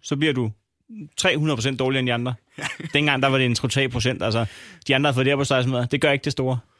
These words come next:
Speaker 2: Ronaldo, han har sat barren for højt for
Speaker 1: Ja,
Speaker 2: alle andre her.
Speaker 1: ja, lidt.
Speaker 2: Altså,
Speaker 1: Ja.
Speaker 2: der er ikke noget at skyde efter.
Speaker 1: Det har ikke været godt for McDonald's i hvert fald.
Speaker 2: Og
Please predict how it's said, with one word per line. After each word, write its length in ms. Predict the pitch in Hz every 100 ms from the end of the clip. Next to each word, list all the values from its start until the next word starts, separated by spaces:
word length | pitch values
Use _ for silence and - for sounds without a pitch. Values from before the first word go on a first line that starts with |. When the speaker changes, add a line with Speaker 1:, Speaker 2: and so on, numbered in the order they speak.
| _ _
Speaker 2:
Ronaldo, 280 | 151 147 165
han 100 | 160
har 60 | 160
sat 180 | 165
barren 260 | - 165 143
for 140 | 151
højt 260 | 160 151 120
for 160 | - 151
Speaker 1:
Ja, 20 |
Speaker 2:
alle 120 | 127
andre 240 | 127 131
her. 100 | 131
Speaker 1:
ja, 60 | 147
lidt. 200 | 170 190
Speaker 2:
Altså, 380 | 151 151 131 120 - _ _
Speaker 1:
Ja. 180 | 156 143
Speaker 2:
der 60 | 151
er 60 | 156
ikke 100 | 165
noget 100 | 156
at 40 |
skyde 200 | 156 170
efter. 180 | 143 127
Speaker 1:
Det 80 | 107
har 80 | 160
ikke 100 | 185
været 100 | 170
godt 120 | 143
for 80 | 131
McDonald's 320 | 143 123 135
i 100 | 151 131
hvert 40 |
fald. 120 | 123 147 - _ _
Speaker 2:
Og 100 | -